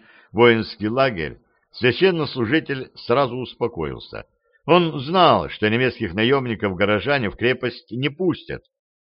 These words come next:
как никогда не пускают внутрь орденских рыцарей, пусть даже поодиночке.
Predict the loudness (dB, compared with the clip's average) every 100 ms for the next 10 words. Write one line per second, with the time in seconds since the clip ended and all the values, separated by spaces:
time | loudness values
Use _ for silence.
0 | 0 2 2 0 2 4 4 2 -2 -10
1 | -2 2 2 0 -6 -4 -2 -4 -6 -10
2 | _ _ 0 2 2 -2 -4 -4 -4 0
3 | 0 -2 -8 -12 -12 -16 _ _ _ _
4 | -4 -2 -2 -6 -8 -2 2 2 2 -2
5 | 2 2 4 0 0 -2 -6 -16